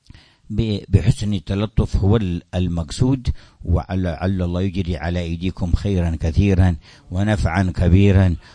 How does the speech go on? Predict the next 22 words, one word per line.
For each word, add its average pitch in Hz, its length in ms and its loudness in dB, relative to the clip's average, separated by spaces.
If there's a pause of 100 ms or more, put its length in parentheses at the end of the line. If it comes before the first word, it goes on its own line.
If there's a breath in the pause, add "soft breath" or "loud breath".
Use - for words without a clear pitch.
(140 loud breath)
ويعم 95 1200 0
البقاع 95 640 4 (280 loud breath)
ويعم 104 540 2
هذه 107 500 0
البلاد 104 440 2
وغيرها، 127 560 2 (360 loud breath)
آه، 87 200 4
م-، 98 460 0
م-، 98 240 -4
متضافرين 101 880 0
مع 92 180 -4
جهود 90 400 0
المخلصين 95 540 0
والصادقين 82 600 -2
في 101 140 -4
بلدكم 110 640 0 (320 loud breath)
وفي 107 240 2
بقية 107 500 -2
أرض 101 240 -4
الشام 123 480 0 (260 soft breath)
وفي 95 240 2
اليمن 127 540 0